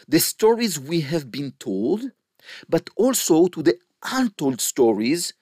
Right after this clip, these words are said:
surrounding them. In so doing, we can uncover additional layers of the messages that the text conveyed to its contemporaries, who knew the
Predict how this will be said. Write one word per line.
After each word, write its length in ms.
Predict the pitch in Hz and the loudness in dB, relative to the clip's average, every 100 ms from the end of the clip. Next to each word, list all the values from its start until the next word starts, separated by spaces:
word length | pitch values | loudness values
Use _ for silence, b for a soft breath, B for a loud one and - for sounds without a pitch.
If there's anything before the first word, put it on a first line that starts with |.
| _ | _
surrounding 880 | - - 196 180 185 220 214 202 127 | -10 0 2 2 2 0 -4 -10 -10
them. 260 | 92 87 _ _ _ _ _ _ _ _ _ _ B B B | -12 -16 _ _ _ _ _ _ _ _ _ _ B B B
In 160 | 170 | -2
so 240 | 156 254 269 | 0 0 -2
doing, 500 | 180 208 151 113 147 _ _ _ _ B B B B | -2 0 0 -2 -6 _ _ _ _ B B B B
we 180 | 165 196 | 0 0
can 360 | - 202 208 - | 0 2 2 0
uncover 720 | 160 156 - 185 202 208 226 - | -2 -2 -4 -2 0 2 0 0
additional 640 | 180 - 196 208 220 214 | -10 -6 -4 -4 -2 0
layers 680 | 190 147 165 113 95 - - _ b b b b | 2 2 2 2 -2 -8 -14 _ b b b b
of 120 | 147 | 0
the 120 | 160 | 2
messages 920 | 156 170 226 233 190 214 226 220 - B B B | 2 0 0 -2 -4 -2 -2 -2 -8 B B B
that 200 | - 185 | 2 4
the 80 | 165 | 4
text 480 | - 214 214 - - | 0 -6 -6 -8 -4
conveyed 840 | 208 185 139 117 185 226 220 202 B B B - | 0 0 0 2 4 4 0 -6 B B B -4
to 180 | 196 - | -4 -2
its 240 | 208 - | -2 -4
contemporaries, 1040 | - 202 190 - 226 202 123 85 85 - _ _ _ _ _ _ _ _ B B B - | 0 0 0 0 0 2 0 0 -8 -18 _ _ _ _ _ _ _ _ B B B -2
who 160 | 233 | 2
knew 400 | 208 165 220 262 | 2 2 2 2
the 240 | 220 208 | 2 0